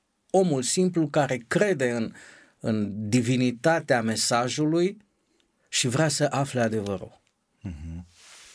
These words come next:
Speaker 1: Cât suntem legați în înțelegerea cuvântului lui Dumnezeu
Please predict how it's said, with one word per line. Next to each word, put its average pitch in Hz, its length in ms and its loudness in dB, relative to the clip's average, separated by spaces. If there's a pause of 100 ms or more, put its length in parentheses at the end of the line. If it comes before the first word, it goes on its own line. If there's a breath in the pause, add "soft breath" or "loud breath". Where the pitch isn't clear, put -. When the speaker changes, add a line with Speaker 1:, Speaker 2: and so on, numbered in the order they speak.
(120)
Speaker 1:
Cât 247 240 0
suntem 185 540 2
legați 160 520 0
în 156 180 2
înțelegerea 143 680 0
cuvântului 139 580 0
lui 117 120 2
Dumnezeu 113 600 0